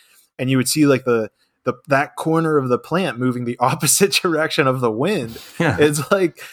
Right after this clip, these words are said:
Speaker 1: eh, to me, it's just like, "Holy shit." Like, you know, the, the limitations that we have placed on our mind are just so insane that, you know, it co-, it comes to even what you're saying, where it's like, you can just receive downloads of,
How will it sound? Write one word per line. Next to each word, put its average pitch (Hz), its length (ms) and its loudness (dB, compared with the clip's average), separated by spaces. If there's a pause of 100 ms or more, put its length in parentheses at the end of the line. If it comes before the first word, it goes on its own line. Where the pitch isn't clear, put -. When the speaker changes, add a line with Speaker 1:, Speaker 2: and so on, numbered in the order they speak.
(340)
Speaker 1:
eh, 185 240 -10
to 214 120 2
me, 208 160 2
it's 180 140 0
just 151 200 -2
like, 135 140 4
"Holy 175 380 0
shit." 277 500 -4
Like, 131 320 0 (260)
you 175 100 4
know, 170 100 6
the, 151 220 0
the 147 140 0
limitations 147 1120 0
that 117 120 0
we 120 80 0
have 117 180 -4
placed 135 320 0
on 127 100 0
our 107 120 0
mind 139 420 0
are 113 60 2
just 107 340 -2
so 156 280 4
insane 120 760 -4 (420)
that, 123 260 2 (220)
you 165 180 -6
know, 127 120 4
it 123 100 -4
co-, 147 140 -6
it 135 120 -12
comes 175 220 -2
to 151 80 -8
even 131 260 -4
what 117 160 -8
you're 160 160 -8
saying, 104 320 -10
where 113 240 -2
it's - 160 -10
like, 117 140 -4
you 131 60 -4
can 139 120 -6
just 123 180 -8
receive 123 420 -4
downloads 117 460 -2
of, 104 120 -4